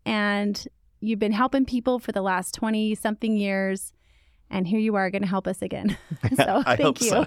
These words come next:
Speaker 1: <laughs> All right. So our topic today is toxic positivity. And not a lot of people know what this is.
Speaker 2: Mm-hmm.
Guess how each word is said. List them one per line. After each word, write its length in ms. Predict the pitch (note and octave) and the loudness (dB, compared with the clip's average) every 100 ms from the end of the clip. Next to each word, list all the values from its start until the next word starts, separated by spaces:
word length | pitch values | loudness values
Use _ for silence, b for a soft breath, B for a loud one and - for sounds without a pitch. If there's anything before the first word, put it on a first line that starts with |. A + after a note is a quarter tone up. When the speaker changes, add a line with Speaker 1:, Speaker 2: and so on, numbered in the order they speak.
| - | 0
Speaker 1:
<laughs> 1120 | F#4 - A4 - F#4+ - - - - - - | -2 2 2 4 2 0 -20 -20 -20 -4 4
All 120 | D#4+ | 6
right. 300 | F4 A#3 D#3 | 6 4 0
So 680 | - D4+ C4+ C4 B3+ - - - - | -2 2 4 4 2 -2 -12 -10 -2
our 220 | C4 E4 | 0 0
topic 420 | - D#4 D#4 D4 | 2 2 2 -2
today 380 | C#4+ C4 A3+ G#3+ - | 0 0 2 0 0
is 480 | A3+ G#3+ G#3 G3+ - - _ _ _ _ | -2 0 -2 -4 -8 -18 _ _ _ _
toxic 640 | - - C#4 - D#4+ - - | -4 0 0 -2 -4 -4 -2
positivity. 680 | B3 A#3 A3 A3 G3 G#3 - | -2 0 -2 -2 -2 -4 -2
And 140 | A3 - _ | -4 -6 _
not 240 | C4+ D4+ F#4+ | 2 2 2
a 60 | |
lot 160 | D4 D4+ | 2 2
of 80 | C#4+ | 2
people 220 | C4+ B3+ | 0 2
know 120 | A#3+ | 0
what 120 | A3+ | 0
this 180 | G#3 G3+ | -4 -4
is. 360 | D#3 D#3 A#3+ - | -2 -4 -6 -6
Speaker 2:
Mm-hmm. 280 | G2 G#2+ | -4 -2